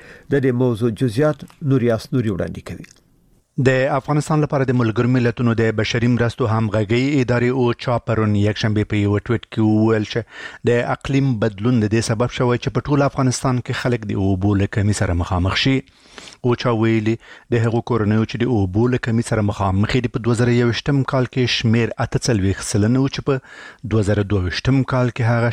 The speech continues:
Speaker 2: شپېته سلنې ته پورته شوی دی. اوچا ویلي، د روان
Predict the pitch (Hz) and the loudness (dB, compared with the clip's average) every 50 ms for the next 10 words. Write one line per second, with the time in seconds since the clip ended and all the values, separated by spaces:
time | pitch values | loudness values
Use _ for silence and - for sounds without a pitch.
0 | - - - - 104 98 - - 135 - 135 110 98 95 101 95 - - - - | -2 -4 -4 -4 -4 -2 -2 -2 -2 0 0 0 2 0 0 0 0 -2 -4 -2
1 | 101 90 - 113 - - 107 92 87 90 92 104 113 131 - _ - - - - | -4 -4 -2 -4 -4 -2 0 0 2 2 2 0 0 -2 -4 _ -16 -20 -16 -14
2 | - - - _ 127 123 - - 131 120 113 113 117 117 117 117 117 - - - | -14 -14 -6 _ -2 -2 0 0 0 0 2 2 2 2 2 0 -2 -4 -8 -16
3 | - _ _ - 120 113 117 117 120 123 123 | -20 _ _ -2 0 2 2 2 2 0 0